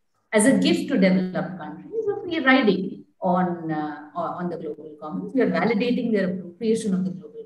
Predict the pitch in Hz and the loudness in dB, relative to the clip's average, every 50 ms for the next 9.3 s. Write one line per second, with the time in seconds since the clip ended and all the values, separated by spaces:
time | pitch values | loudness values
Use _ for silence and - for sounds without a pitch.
0 | - - - - - - 254 262 - - _ _ _ _ _ _ _ _ _ _ | -16 -20 -20 -18 -14 -12 -12 -12 -12 -14 _ _ _ _ _ _ _ _ _ _
1 | _ _ _ _ _ _ _ _ _ _ _ _ - 254 226 196 185 214 233 - | _ _ _ _ _ _ _ _ _ _ _ _ -2 0 4 6 6 8 8 6
2 | 196 185 185 190 - - - - 262 254 262 262 254 - 202 208 - - - - | 6 4 2 -2 -4 -6 -8 -6 0 2 2 2 4 4 2 2 2 0 -2 -2
3 | 359 381 359 - - 285 220 208 202 202 196 208 208 202 208 185 185 185 175 - | -2 -2 -2 -2 0 2 4 4 4 6 6 6 6 6 4 2 0 -2 -4 -2
4 | 180 196 214 - - - _ 190 190 190 190 190 185 - - 202 226 - - 226 | -2 -2 -2 -2 -4 -8 _ -4 -4 -2 -4 -6 -8 -6 -6 -6 -6 -6 -6 -8
5 | 196 170 - - 180 180 - 160 160 - - - 185 - _ 180 185 185 - _ | -8 -8 -8 -8 -10 -10 -10 -10 -14 -16 -20 -20 -20 -20 _ -16 -16 -16 -18 _
6 | _ _ _ _ _ _ _ 190 185 - _ _ _ 160 147 - - - 175 165 | _ _ _ _ _ _ _ -20 -20 -20 _ _ _ -10 -10 -10 -12 -16 -18 -16
7 | 160 151 - - - 165 175 160 165 165 165 - 165 165 - - 220 208 - - | -14 -14 -16 -14 -16 -14 -12 -10 -10 -8 -4 -4 -4 -4 -2 2 2 2 4 4
8 | 226 - 185 180 165 156 - - - - 160 156 - - 160 160 143 143 139 - | 0 -2 0 -2 -2 -2 -2 -6 -8 -10 -10 -10 -10 -12 -12 -12 -12 -14 -14 -12
9 | 160 214 - - 170 165 | -12 -12 -12 -10 -12 -12